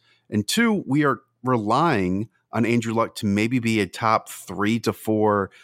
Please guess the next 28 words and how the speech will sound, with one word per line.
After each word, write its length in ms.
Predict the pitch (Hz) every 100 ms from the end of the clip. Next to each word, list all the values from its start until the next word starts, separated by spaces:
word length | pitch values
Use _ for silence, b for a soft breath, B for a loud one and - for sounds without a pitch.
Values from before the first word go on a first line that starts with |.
| b -
quarterback 600 | 151 151 113 95 95 -
and 120 | 98
be 100 | 107
the 220 | 101 98
engine 440 | 113 123 117 117 104
that 140 | 98
makes 500 | 101 104 104 - - b b -
the 100 | 104
entire 420 | 95 113 120 110
Colts 540 | - 113 110 - - - _ _
offense 420 | - 117 - 107 107
works. 440 | 120 117 - - -
Are, 200 | 117 110
are 120 | 123 127
you 500 | 110 151 170 160 120
at 120 | 113
all 220 | 113 131
concerned 840 | 127 - 110 - 135 139 98 92 - b b
about 240 | 98 120
this 140 | 110 98
lingering 500 | 95 104 120 110 110
issue 280 | 92 107 110
that 120 | 98
he 80 | 101
just 220 | 87 95
can't 200 | - 92
get 100 | -
over? 260 | 87 120